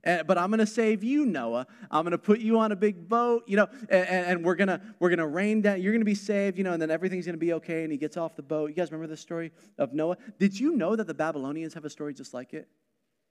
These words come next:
Did you know history, like archaeology, they've uncovered stories. This other culture, the Babylonians, have a flood narrative. And only, only their Noah, his name is Utnapishtim, which is really fun to say. Utnapishtim.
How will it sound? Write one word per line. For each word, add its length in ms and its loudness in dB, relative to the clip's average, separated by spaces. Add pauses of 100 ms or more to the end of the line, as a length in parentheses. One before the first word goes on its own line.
(680)
Did 140 2
you 60 4
know 140 4
history, 560 -2
like 280 -2
archaeology, 640 -4
they've 220 -2
uncovered 580 -6
stories. 340 -6 (240)
This 240 -2
other 220 0
culture, 400 -4
the 80 -6
Babylonians, 640 -4
have 320 -6 (380)
a 60 -2
flood 320 -2
narrative. 380 -8 (720)
And 160 4
only, 280 4 (140)
only 240 4
their 300 4
Noah, 520 4 (220)
his 220 8
name 240 2
is 220 0
Utnapishtim, 800 -4
which 160 -6
is 140 -6
really 300 -2
fun 220 -6
to 60 -8
say. 220 -18 (680)
Utnapishtim. 800 0